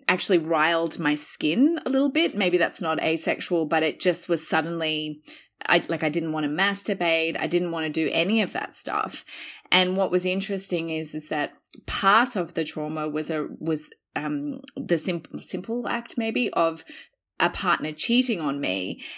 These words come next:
and that for some reason that created this incredible discord where I was like, "I am,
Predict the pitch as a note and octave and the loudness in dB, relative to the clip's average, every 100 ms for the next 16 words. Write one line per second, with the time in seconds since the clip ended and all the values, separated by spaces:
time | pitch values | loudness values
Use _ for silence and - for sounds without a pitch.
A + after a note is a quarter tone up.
0 | - - E3+ F3 E3 - F#3 F#3 G#3+ G3+ | -2 4 4 4 0 0 0 2 4 4
1 | F#3 F3 F#3+ F#3+ D#3+ D#3 D3 E3+ - - | 2 2 0 0 -2 0 4 2 2 0
2 | F#3 E3+ F3+ E3+ D#3+ D#3 E3 D#3+ - F#3 | 4 6 6 4 0 -4 -4 -6 -2 2
3 | F#3 E3 D3+ F3 C4+ - - - - G3 | 2 2 -2 2 2 2 -4 -4 -2 -2
4 | F#3+ G3 - - - - F#3 F#3 F3 E3+ | -2 -6 -12 -18 -18 0 6 6 6 4
5 | E3 E3+ E3 D#3+ - - - E3+ E3+ E3+ | 2 4 4 2 -2 -10 0 4 6 4
6 | E3 E3 - | 0 -6 -10